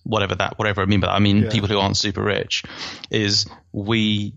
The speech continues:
Speaker 1: very few people can afford to spend beyond their means, b-, can afford to spend that much on luxury stuff, right? We've all gotta spend some luxury stuff because we're not living, you know, we're not living in North Korea or whatever. We wanna,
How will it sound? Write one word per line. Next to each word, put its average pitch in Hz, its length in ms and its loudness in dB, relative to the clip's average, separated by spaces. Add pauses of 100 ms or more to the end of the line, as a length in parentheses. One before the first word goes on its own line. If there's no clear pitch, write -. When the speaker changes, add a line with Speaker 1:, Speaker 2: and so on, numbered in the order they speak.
Speaker 1:
very 107 600 0
few 127 300 0
people 95 260 -2
can 101 160 2
afford 98 400 0
to - 80 -2
spend 92 760 2
beyond 98 260 4
their 95 100 2
means, 104 460 4
b-, 143 300 0 (180)
can 127 160 4
afford 123 320 0
to - 60 0
spend 113 320 4
that 117 160 2
much 120 260 2
on 107 140 2
luxury 98 440 -2
stuff, - 400 -6
right? - 280 -4 (340)
We've 139 160 4
all 208 100 4
gotta 147 220 2
spend - 420 0 (340)
some 101 120 2
luxury - 300 -4
stuff 101 280 -2
because 117 240 0
we're 120 80 2
not 127 200 2
living, 104 520 2
you 110 80 4
know, 104 180 2
we're 113 100 2
not - 120 2
living 107 180 2
in 98 100 6
North 104 200 2
Korea 110 260 0
or 90 80 0
whatever. 104 240 0
We 104 100 0
wanna, 110 260 4